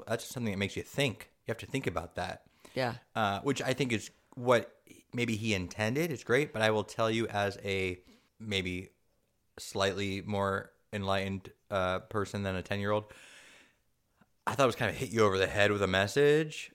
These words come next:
Speaker 1: I
Speaker 2: Yeah.
Speaker 1: thought it was pretty obvious what he was trying to say in the book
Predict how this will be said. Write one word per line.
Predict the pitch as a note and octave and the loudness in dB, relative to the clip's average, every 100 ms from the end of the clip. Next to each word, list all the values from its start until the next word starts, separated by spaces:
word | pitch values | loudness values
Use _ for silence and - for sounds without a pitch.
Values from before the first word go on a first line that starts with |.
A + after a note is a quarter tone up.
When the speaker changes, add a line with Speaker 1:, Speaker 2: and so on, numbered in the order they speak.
| - | 2
Speaker 1:
I | A2+ | 4
Speaker 2:
Yeah. | B2 | 6
Speaker 1:
thought | |
it | A#2 | 6
was | G#2+ | 4
pretty | C3+ G#2 - | 0 0 -4
obvious | - F#2+ G2 G#2 B2 B2+ C#3 | 2 6 6 6 4 4 2
what | |
he | B2+ | 2
was | B2+ | 2
trying | B2+ C3 C3 | 2 2 2
to | B2+ | 0
say | - C3+ C3 B2+ B2+ B2+ _ _ _ _ - | 2 4 6 4 2 -4 _ _ _ _ -4
in | A#2 B2 | -2 0
the | A#2+ | 0
book | B2 B2 B2 - | 4 6 4 -2